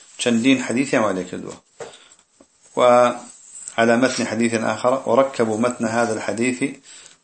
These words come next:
على إسناد آخر، وقلبوا مثاله. ما هو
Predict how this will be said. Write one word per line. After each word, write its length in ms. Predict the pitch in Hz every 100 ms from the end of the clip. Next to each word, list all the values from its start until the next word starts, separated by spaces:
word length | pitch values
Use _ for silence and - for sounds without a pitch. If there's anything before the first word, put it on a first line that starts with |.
| _ -
على 300 | 123 117 110
إسناد 400 | - 120 110 107
آخر، 360 | 113 - 113 - - - - - - -
وقلبوا 560 | 120 120 147 147 147 147
مثاله. 540 | 123 123 110 92 - - _ _ - - _ _ _ _ _ _ _ _ _ _ _ - _ _ _ _ _ _ _ _ _ _ _ _ - - - - -
ما 160 | 135 135
هو 440 | 135 135 135